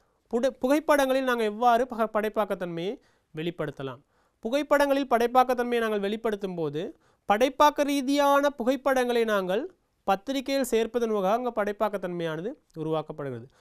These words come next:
படைப்பாக்கம் மற்றும் முக்கியமில்லை, பொருத்தமானதாகவும் இருக்க வேண்டும். நமது செய்திக்கு பொருத்தமான அதே நேரத்தில் படைப்பாக்கத்தன்மை மிக்க ஒரு புகைப்படம் ஒன்றை நாங்கள் சேர்க்கும்போது பெரும்பாலும் விளம்பரங்களை பொறுத்தவரை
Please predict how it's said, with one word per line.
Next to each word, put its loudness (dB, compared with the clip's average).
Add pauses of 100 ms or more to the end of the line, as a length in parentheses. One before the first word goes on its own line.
(220)
படைப்பாக்கம் 4
மற்றும் -4
முக்கியமில்லை, -4 (260)
பொருத்தமானதாகவும் 0
இருக்க -6
வேண்டும். -6
நமது -6
செய்திக்கு -4
பொருத்தமான 2 (480)
அதே 4
நேரத்தில் 2
படைப்பாக்கத்தன்மை 2
மிக்க -8
ஒரு 2
புகைப்படம் -2
ஒன்றை -4
நாங்கள் -4
சேர்க்கும்போது -4
பெரும்பாலும் 2
விளம்பரங்களை 2
பொறுத்தவரை -4